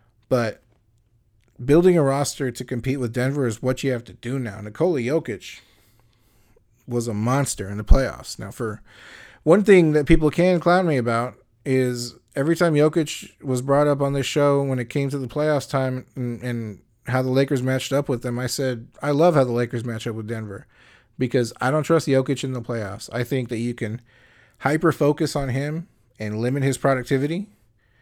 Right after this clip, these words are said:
and in turn, Denver will fall. That's more or less what I kept saying on repeat multiple times. And you can clown me about that. I was definitely wrong about that,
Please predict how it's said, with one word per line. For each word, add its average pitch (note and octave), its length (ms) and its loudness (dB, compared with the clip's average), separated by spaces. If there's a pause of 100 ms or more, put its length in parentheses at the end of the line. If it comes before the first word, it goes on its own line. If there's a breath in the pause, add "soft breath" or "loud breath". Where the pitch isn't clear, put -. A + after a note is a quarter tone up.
(540)
and A#2 380 -6 (180)
in C3+ 180 0
turn, D#3 540 -2 (240)
Denver B2 320 0
will B2 140 -2
fall. - 280 -8 (760)
That's B2+ 280 -4
more D3 200 4
or D3 60 4
less D3+ 240 2
what C3+ 80 -2
I B2+ 100 0
kept D3 260 -4
saying B2+ 420 -4
on D3 160 -4
repeat D#3 500 0
multiple B2+ 440 -4
times. A#2 280 -4
And G#2+ 100 -8
you B2+ 60 -6
can F3 160 -4
clown G3+ 300 0
me F#3+ 100 0
about F3 320 0
that. C3+ 320 -4 (200)
I A#2+ 100 -8
was A2+ 160 -6
definitely D3+ 460 0
wrong F3 260 4
about E3 280 2
that, A#2 320 -4